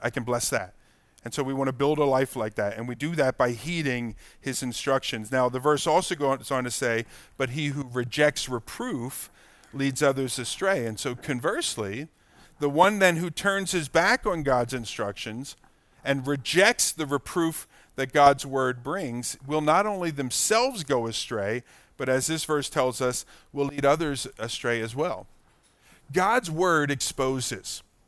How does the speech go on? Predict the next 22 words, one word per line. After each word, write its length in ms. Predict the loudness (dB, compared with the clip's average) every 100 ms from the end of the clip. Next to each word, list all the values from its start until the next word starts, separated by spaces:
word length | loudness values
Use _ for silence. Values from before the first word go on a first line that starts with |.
| _ _ _ _ -6
There's 160 | -4
this 140 | -2 -2
big 280 | 0 0 0
trend 440 | 0 4 4 2
within 320 | -2 -2 -4
Christianity, 1000 | -2 -6 -4 -2 2 2 2 -2 -6 -8 -12 -18 -6
you 140 | -2
know, 220 | 0 0
uh, 220 | 0 -2 -4 -14 -20 -6
to, 180 | -4 -4 -8
to 100 | -4
be, 300 | -2 -4 -8 -16 -20 -20 -20 -20 -12 -10 -10 -6
what's 200 | -4 -2
the 80 | -2
phrase 380 | 2 2 2
that's 220 | -2 -2 0
out 180 | -2
there? 320 | 0 -2 -2 -6
Um, 460 | -4 -4 -6 -10 -14 -20 _ _ _ _ _ _ -20 _ -2
positive 480 | 4 6 4 2
and 120 | 2 2
encouraging. 640 | -2 -2 -2 -2 -8